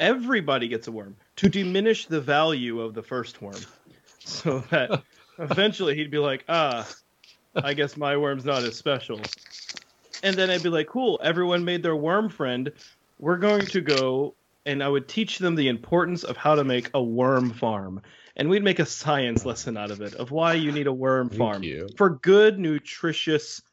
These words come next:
Speaker 1: soil for your gardening. And boom, Jeff and John have created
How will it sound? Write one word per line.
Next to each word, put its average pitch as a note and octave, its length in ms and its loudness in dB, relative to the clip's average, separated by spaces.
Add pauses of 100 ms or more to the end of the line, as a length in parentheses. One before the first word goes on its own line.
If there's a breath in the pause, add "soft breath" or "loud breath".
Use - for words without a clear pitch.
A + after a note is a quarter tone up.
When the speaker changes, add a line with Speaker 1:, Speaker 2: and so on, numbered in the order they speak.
(240)
Speaker 1:
soil C3 640 2
for B2+ 140 -8
your A#2 160 -6
gardening. A2 560 -4 (320 soft breath)
And C3 240 -2
boom, G3+ 540 4 (180)
Jeff D#3 280 0
and D3 120 -4
John D3 300 0
have C#3+ 160 -2
created B2+ 640 -2